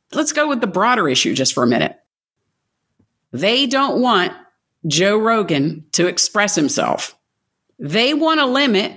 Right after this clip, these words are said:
what you see and what you hear. Joe Rogan is a threat. Why is he a threat? Why are those people on the show a threat? Because it's fucking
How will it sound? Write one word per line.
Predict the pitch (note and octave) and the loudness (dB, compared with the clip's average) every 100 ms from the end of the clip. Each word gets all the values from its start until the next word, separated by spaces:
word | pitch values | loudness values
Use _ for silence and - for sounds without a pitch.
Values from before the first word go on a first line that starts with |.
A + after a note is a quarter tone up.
| - | -8
what | C#3+ D3+ G3+ - - | -2 0 0 0 0
you | C#4 | 0
see | - E4+ D4 G3+ D4 C4+ - _ _ _ _ _ A3+ | 0 0 2 0 -2 -6 -14 _ _ _ _ _ -2
and | A#3 | 0
what | A3+ A3+ | 2 2
you | C4+ | 2
hear. | D4 C#4+ - - C#3 _ _ _ _ _ _ _ _ _ _ - | 2 0 -2 -6 -14 _ _ _ _ _ _ _ _ _ _ -8
Joe | C#3+ A#3+ C4+ D4+ | -4 0 0 0
Rogan | B3+ D4 C4 G3 F#3 G3+ - | 0 0 0 0 0 0 0
is | G3+ G#3 | 0 0
a | |
threat. | A#3 A#3 A#3+ D4 - - - _ _ _ _ _ _ _ _ _ _ - | 0 0 0 0 0 -6 -10 _ _ _ _ _ _ _ _ _ _ -4
Why | F#3 A#3+ | 0 0
is | B3 | 0
he | C#4+ | 0
a | C#4 | 0
threat? | C4+ D#4 F#4 - - _ _ _ _ _ - | 0 0 0 -6 -20 _ _ _ _ _ -6
Why | D#3 F#3+ | 0 0
are | A#3 B3 | 0 0
those | B3 B3 | -2 -2
people | C4 B3 B3 | -4 -2 0
on | B3 | 0
the | A#3+ | 0
show | A3+ A#3 | 2 0
a | D#4 | 0
threat? | D4+ E4 F#4+ - - _ - - | 0 0 0 -6 -20 _ -20 -4
Because | D4 C#4 C#4+ | -4 0 0
it's | C4+ - | 0 -4
fucking | - D4+ D#4 D4+ | -4 -4 0 -2